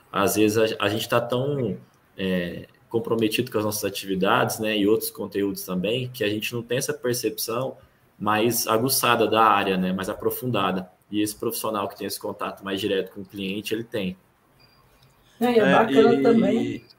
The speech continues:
Speaker 2: Vou falar de
Speaker 3: até só pra passar a palavra pra você, Luana, é que justamente, por exemplo, hoje, principalmente o Célio e a Luana, né, vocês principalmente estão, é, totalmente ligados a essas decisões,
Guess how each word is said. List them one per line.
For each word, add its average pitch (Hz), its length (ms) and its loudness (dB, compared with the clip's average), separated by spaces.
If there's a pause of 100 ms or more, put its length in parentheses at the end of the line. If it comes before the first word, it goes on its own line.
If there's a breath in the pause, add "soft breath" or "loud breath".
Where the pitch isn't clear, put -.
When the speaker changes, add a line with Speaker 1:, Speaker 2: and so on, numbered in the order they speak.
(260)
Speaker 2:
Vou 226 100 -10
falar 196 240 2
de 190 140 -4
Speaker 3:
até 131 340 -2
só 139 120 -4
pra 143 180 -4
passar 135 360 -2 (100)
a 113 40 -4
palavra 120 340 0
pra 120 80 -4
você, 117 360 -2
Luana, 113 280 -2 (460 loud breath)
é 113 160 -2
que 147 120 -6
justamente, 165 480 -2 (360)
por 139 100 -2
exemplo, 135 280 -2
hoje, 165 240 2
principalmente 165 600 -6
o 143 100 -6
Célio 131 260 -4
e - 20 -2
a 135 40 0
Luana, 120 320 -4
né, 117 140 -4
vocês 113 300 -10
principalmente 127 400 -6
estão, 151 300 -8 (880 loud breath)
é, 123 260 0
totalmente 165 460 -2
ligados 165 500 4
a 156 160 10
essas 170 240 0
decisões, 170 800 -4